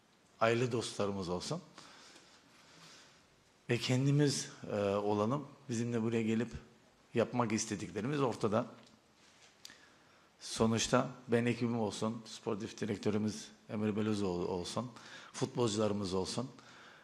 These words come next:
E, tek bir hedefimiz var. Yirmi dokuzuncu şampiyonluğu bu sene taraftarımıza, camiamıza yaşatmak. İnşallah bu bize nasip olur.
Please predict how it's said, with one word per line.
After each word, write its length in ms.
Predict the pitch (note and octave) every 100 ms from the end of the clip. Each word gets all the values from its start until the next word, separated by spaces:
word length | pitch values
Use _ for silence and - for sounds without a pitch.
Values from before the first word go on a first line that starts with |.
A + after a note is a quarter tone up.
| - -
E, 380 | G#2 G#2+ G#2 G2+
tek 220 | B2+ B2+
bir 60 | A2+
hedefimiz 420 | G#2+ G2 G2 G2
var. 200 | C3+ - - - _ - -
Yirmi 320 | G#2 A2 A2
dokuzuncu 400 | G2+ G2+ G#2 G#2
şampiyonluğu 520 | G#2+ G#2 G2+ G#2+ G#2+ G2+
bu 180 | F#2+
sene 300 | - G#2 G2+ - - - - - - _ -
taraftarımıza, 680 | - F#2+ - F#2 F#2 G2+ F#2+
camiamıza 640 | G#2 G2 G2 G2 F#2+ F2+ - - -
yaşatmak. 640 | G2 F2+ E2 A#2+ C#3+ - - - - - - - -
İnşallah 460 | A2+ - A2 G#2
bu 280 | A2 A2+ - - A2+
bize 260 | G2 A#2+ A#2+ - -
nasip 300 | A2 - G2
olur. 280 | F#2 A#2+